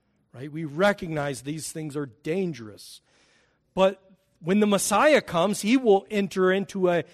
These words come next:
a period where, of peace, and the whole earth will be filled with the knowledge of the Lord. And Jesus arrives,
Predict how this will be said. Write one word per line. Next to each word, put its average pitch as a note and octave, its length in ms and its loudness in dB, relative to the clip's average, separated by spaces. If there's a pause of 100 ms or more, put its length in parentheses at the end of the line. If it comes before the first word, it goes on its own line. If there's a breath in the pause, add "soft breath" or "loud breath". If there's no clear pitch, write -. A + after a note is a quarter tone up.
(140)
a F3+ 120 -2
period G#3 480 -2
where, G#3 160 4
of - 320 -2
peace, - 640 2 (1500)
and F#3+ 200 0
the G3 80 2
whole A#3+ 560 2
earth A#3 460 0
will E3+ 80 -4
be D3+ 160 -12
filled F3+ 480 -2
with C3 160 -12
the D3 80 -12
knowledge C#3+ 520 -6
of A#2+ 140 -10
the B2+ 80 -12
Lord. B2 460 -8 (1400)
And B2 100 -20
Jesus B2+ 420 -12
arrives, D#3 680 -8